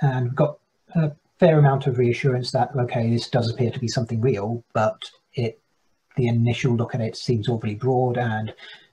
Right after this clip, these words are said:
this is going to be an amount of work for us to deal with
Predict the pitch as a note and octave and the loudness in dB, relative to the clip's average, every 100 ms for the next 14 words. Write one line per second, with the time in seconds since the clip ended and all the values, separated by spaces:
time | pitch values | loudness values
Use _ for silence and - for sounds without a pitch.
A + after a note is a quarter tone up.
0 | _ - - B2 C3+ A#2+ A#2+ A2+ A#2 A2 | _ -4 0 0 2 2 0 -2 -4 -4
1 | A2 A2 _ _ _ _ _ F3+ D#3 C#3+ | -6 -8 _ _ _ _ _ 4 8 8
2 | C#3 B2 A#2 A#2+ A2+ - B2 - - B2 | 4 0 -2 -2 0 -2 -6 -4 -2 -2
3 | G2 G#2 | -2 -8